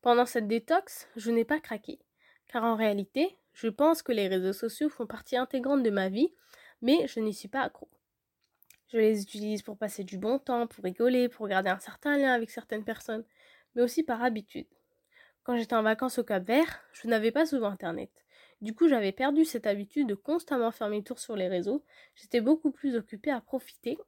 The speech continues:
et les réseaux sociaux ne m'ont pas tellement manqué finalement. Mais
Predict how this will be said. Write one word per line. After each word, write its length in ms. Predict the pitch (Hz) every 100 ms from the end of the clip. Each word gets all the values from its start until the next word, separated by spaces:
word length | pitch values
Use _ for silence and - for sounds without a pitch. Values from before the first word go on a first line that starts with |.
| - -
et 80 |
les 160 | 233 220
réseaux 220 | 247 247
sociaux 420 | - 240 - 320
ne 120 | 320 214
m'ont 160 | 185
pas 180 | 226 302
tellement 320 | 233 226 254
manqué 320 | 226 220 -
finalement. 440 | 196 - 64 - - _ _ _ _ _ _ _ _
Mais 200 | 226 262